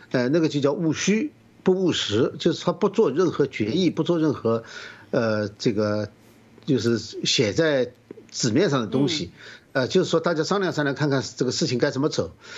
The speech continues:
Speaker 1: 所以说呢，按照中共的这个政治斗争，像这个前苏联一样，就是在这种极端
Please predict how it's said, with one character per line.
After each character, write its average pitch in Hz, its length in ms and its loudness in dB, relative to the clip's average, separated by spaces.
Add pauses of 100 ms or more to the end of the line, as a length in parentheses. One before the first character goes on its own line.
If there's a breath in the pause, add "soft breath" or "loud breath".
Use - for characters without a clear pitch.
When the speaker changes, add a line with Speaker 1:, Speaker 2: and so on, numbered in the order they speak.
(220 loud breath)
Speaker 1:
所 233 160 2
以 240 60 0
说 202 160 2
呢， 196 160 2
按 202 180 0
照 180 140 2
中 240 300 0
共 226 180 2
的 147 80 2
这 120 100 0
个 117 140 2
政 165 240 2
治 123 180 -6
斗 147 240 2
争， 175 380 0
像 151 260 0
这 135 120 -4
个 117 120 2
前 143 300 -2
苏 202 160 0
联 151 200 2
一 107 100 0
样， 107 240 0
就 151 160 2
是 151 180 0
在 147 240 0
这 123 140 -6
种 98 260 -2
极 160 140 2
端 214 320 0